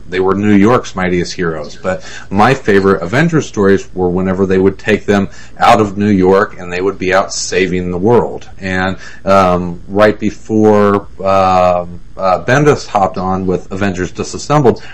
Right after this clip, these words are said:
there was a great story that took place in South Dakota, and it was one of, one of the best Avengers stories I had read in years. So I, I like it whenever they get 'em out of New York.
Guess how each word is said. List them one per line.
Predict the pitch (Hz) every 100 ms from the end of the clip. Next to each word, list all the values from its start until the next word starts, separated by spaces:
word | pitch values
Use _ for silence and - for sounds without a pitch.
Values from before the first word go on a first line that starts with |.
| -
there | 123
was | 135 127
a |
great | 107 98 117 139 151
story | - 107 98 95
that | 95 95 -
took | 101 -
place | - 101 98 92 -
in | 101 95
South | 85 95 95 92
Dakota, | 98 - 120 101 - - - - 92
and | 95
it | 98
was | 95 95
one | 85 95
of, | 92 90 - 101
one | 101
of | 92
the | 87
best | - 95 95 92
Avengers | 87 98 120 117
stories | - 98 87 87 90
I |
had | 87 87
read | 90
in | 85 82
years. | 120 - -
So | -
I, | 107 -
I | - 131
like | 95 127 -
it | 85
whenever | 90 87 87
they | 85 - -
get | 98 90
'em | 90 85
out | 80 90
of | 82
New | 82 82
York. | 82 71 -